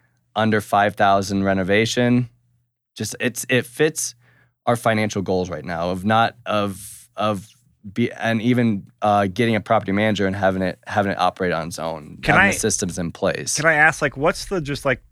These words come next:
Speaker 2: the gross rents your, your duplex
Speaker 1: Did bring in?
Speaker 2: did bring in?
Speaker 1: Uh, about nineteen fifty.
Speaker 2: About nineteen fifty. What's the, uh,
Speaker 1: This was
Speaker 2: single family
Speaker 1: a
Speaker 2: home gonna bring in?
Speaker 1: Uh, hopefully eighteen fifty.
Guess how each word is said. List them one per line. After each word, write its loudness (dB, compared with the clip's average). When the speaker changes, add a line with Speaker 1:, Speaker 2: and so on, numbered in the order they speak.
Speaker 2:
the -6
gross 0
rents -2
your, -10
your -6
duplex -6
Speaker 1:
Did 0
bring 4
in? 2
Speaker 2:
did 0
bring -2
in? -8
Speaker 1:
Uh, 4
about 2
nineteen -2
fifty. -8
Speaker 2:
About -6
nineteen -4
fifty. -8
What's -4
the, -4
uh, -2
Speaker 1:
This -4
was 4
Speaker 2:
single 2
family 4
Speaker 1:
a -2
Speaker 2:
home 0
gonna -6
bring -10
in? -16
Speaker 1:
Uh, 4
hopefully 0
eighteen -4
fifty. -12